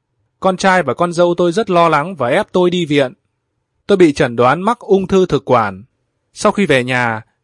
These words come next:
tôi không thể ăn hay uống gì trong bảy ngày. Tôi chỉ đọc các sách Đại Pháp, luyện công và phát chính niệm cùng chồng. Từ ngày thứ năm trở đi, tôi ngủ ly bì. Sau đó chồng tôi đã mở các bài giảng của sư phụ cho tôi nghe và bảo tôi niệm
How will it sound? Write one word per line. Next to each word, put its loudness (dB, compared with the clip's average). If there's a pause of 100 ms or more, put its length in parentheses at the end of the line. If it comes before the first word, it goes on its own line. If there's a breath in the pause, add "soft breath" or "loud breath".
tôi -2
không -4
thể -2
ăn -4
hay -4
uống 0
gì -4
trong -6
bảy 0
ngày. -6 (420)
Tôi -2
chỉ -4
đọc 0
các -4
sách -8
Đại -2
Pháp, -4 (340)
luyện 0
công 0
và -4
phát -4
chính -6
niệm -4
cùng -4
chồng. -6 (560)
Từ 2
ngày 0
thứ -6
năm -2
trở -2
đi, 0 (300)
tôi 2
ngủ 0
ly 0
bì. -2 (500)
Sau 0
đó 4
chồng 0
tôi 2
đã -2
mở 0
các -6
bài 0
giảng -6
của -4
sư -4
phụ -4
cho -6
tôi 0
nghe -4 (300)
và -2
bảo 2
tôi 0
niệm -2